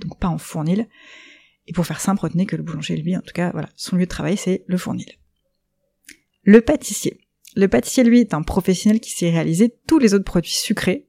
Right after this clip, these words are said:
comme les gâteaux, les crèmes, les tartes, les confiseries, les entremets et même les chocolats. En bref, c'est le spécialiste des desserts.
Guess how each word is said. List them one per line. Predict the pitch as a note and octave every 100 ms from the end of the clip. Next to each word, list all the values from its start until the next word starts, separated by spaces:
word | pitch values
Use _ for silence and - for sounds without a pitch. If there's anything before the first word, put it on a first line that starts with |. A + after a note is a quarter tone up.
| -
comme | E3+
les | D3+
gâteaux, | D#3 E3+ - G3 -
les | -
crèmes, | - - F3+ G3 -
les | E3+
tartes, | - F3 F3 - F3
les | D#3
confiseries, | - D#3+ E3 E3 A3 - _ _ _ _
les | G#3 G3+
entremets | E3 - E3+ F#3+ -
et |
même | D#3 F3+ F3
les | E3+ -
chocolats. | - - - - - _ _ _ - - - - _ _ _ -
En | B3
bref, | A3+ A#3
c'est | -
le | F3+
spécialiste | F3+ G3 F3+ F3+ G3+
des | G3+ A3+ -
desserts. | G3+ A#3 - F3 F3